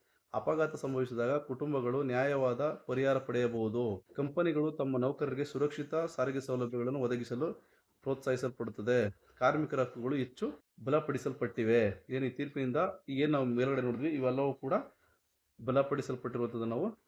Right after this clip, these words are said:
ನೋಡ್ಬೋದಾಗಿದೆ. ಅದೇ ರೀತಿಯಾಗಿ ಸುಪ್ರೀಂ ಕೋರ್ಟ್ ನೀಡಿರುವ ಈ ತೀರ್ಪು ಭಾರತದ ಕಾರ್ಮಿಕರ ಇತಿಹಾಸದಲ್ಲಿ ಒಂದು ಮೈಲಿಗಲ್ಲು. ಇದರಿಂದ ಕೆಲಸಕ್ಕೆ ಹೋಗುವ ಮತ್ತು ಕೆಲಸದಿಂದ ಹಿಂದಿರುಗುವ ದಾರಿಯಲ್ಲಿ ಸಂಭವಿಸುವ ಅಪಘಾತಗಳಿಗೂ ಪರಿಹಾರ ದೊರಕುತ್ತದೆ.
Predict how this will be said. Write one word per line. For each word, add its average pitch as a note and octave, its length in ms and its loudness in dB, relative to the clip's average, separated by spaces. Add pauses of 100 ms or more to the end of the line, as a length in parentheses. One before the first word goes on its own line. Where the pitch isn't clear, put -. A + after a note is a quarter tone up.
(100)
ನೋಡ್ಬೋದಾಗಿದೆ. G#2+ 680 0 (440)
ಅದೇ C3 180 2
ರೀತಿಯಾಗಿ E3+ 600 0
ಸುಪ್ರೀಂ F3+ 440 -4
ಕೋರ್ಟ್ D#3+ 200 -4
ನೀಡಿರುವ D3 280 0
ಈ C3 100 0
ತೀರ್ಪು C#3 480 -4
ಭಾರತದ D3 400 0
ಕಾರ್ಮಿಕರ D3 460 -2
ಇತಿಹಾಸದಲ್ಲಿ C3 440 -2
ಒಂದು B2+ 120 0
ಮೈಲಿಗಲ್ಲು. A#2 580 2 (440)
ಇದರಿಂದ D3 280 0
ಕೆಲಸಕ್ಕೆ D3 500 -2
ಹೋಗುವ C3+ 300 0
ಮತ್ತು B2 240 -4
ಕೆಲಸದಿಂದ B2+ 360 -2
ಹಿಂದಿರುಗುವ C3+ 480 -2
ದಾರಿಯಲ್ಲಿ B2 340 0
ಸಂಭವಿಸುವ A#2+ 520 -4
ಅಪಘಾತಗಳಿಗೂ C3 680 -4
ಪರಿಹಾರ B2+ 360 0
ದೊರಕುತ್ತದೆ. A2+ 680 -2